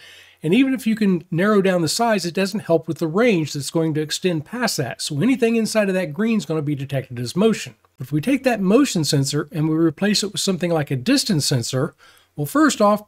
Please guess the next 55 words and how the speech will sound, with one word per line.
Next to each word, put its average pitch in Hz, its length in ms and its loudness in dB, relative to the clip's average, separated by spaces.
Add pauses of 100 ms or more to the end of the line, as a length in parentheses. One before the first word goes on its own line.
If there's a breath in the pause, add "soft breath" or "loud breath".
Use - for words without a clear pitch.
the 151 80 -8
field 233 240 2
of 185 120 2
view 190 120 2
of 147 120 2
distance 180 420 -2
sensors 151 360 -4
tends 185 260 -2
to - 80 -8
be 165 120 -2
quite 135 280 -4
a 127 40 -2
bit 135 200 -4
narrower. 156 640 2
And 147 140 -2
then 277 160 4
we 277 100 0
can 196 100 -4
actually 202 360 -2
use 170 480 0
the 156 120 -4
measured 170 520 0
distance 143 680 -4 (140)
as 131 100 -6
a 135 60 -2
minimum 226 500 4
and 185 140 -4
a 160 60 -2
maximum 151 720 0 (480)
to 147 60 -10
kind 190 200 0
of 151 80 2
zero 247 460 2
in 233 240 2
on 156 140 0
that 156 140 -2
exact 147 440 -4
area 160 300 2
that 160 120 -6
we 151 140 0
want 135 380 -2
to 151 100 -4
detect 135 420 -6
for - 160 -4
motion. 180 480 0 (180)
And 143 140 0
using 180 300 0
E 202 180 0
S 180 140 2
P 165 180 -2
Home, 226 440 2
we 185 100 0
can 160 140 -4
take 226 280 -4
that 170 320 2